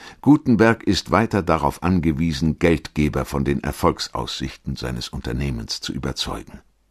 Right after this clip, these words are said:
Und es gelingt ihm. Achthundert Gulden leiht ihm der reiche Kaufmann Johannes Fust im Jahre vierzehnhundertneunundvierzig,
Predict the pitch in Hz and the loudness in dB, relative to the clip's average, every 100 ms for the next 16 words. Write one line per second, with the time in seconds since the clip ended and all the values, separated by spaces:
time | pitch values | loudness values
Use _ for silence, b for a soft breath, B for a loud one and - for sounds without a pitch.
0 | _ _ - 110 123 - - _ 87 87 | _ _ 0 0 0 -8 -20 _ -4 -4
1 | - - 101 76 - - 64 58 _ _ | -4 0 2 2 -2 -12 -12 -12 _ _
2 | _ _ _ - 123 131 - - 123 120 | _ _ _ 4 4 4 -4 0 2 2
3 | - 113 85 69 64 - 67 95 104 98 | 6 8 8 4 -4 -6 2 4 4 4
4 | 95 82 71 90 - 78 92 95 - 90 | 4 4 4 2 2 0 4 2 4 2
5 | 82 71 87 87 - - 117 - - 82 | 4 2 2 2 0 -2 -2 -2 -2 0
6 | 85 92 90 87 - 143 - 98 95 101 | 6 6 6 2 -2 -4 -2 -2 0 0
7 | 95 107 104 98 - 82 - 60 - | 0 0 0 0 0 -2 -2 -6 -8